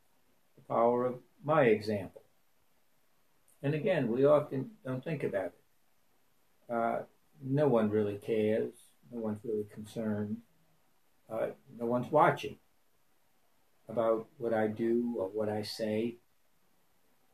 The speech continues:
how I act. And yet,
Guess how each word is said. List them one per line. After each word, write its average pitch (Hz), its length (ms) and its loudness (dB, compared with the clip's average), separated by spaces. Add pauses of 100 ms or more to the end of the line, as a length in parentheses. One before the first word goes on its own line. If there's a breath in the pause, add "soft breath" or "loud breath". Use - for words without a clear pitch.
(120)
how 110 140 0
I 107 140 0
act. 113 440 -8 (1300)
And 131 160 2
yet, 135 360 6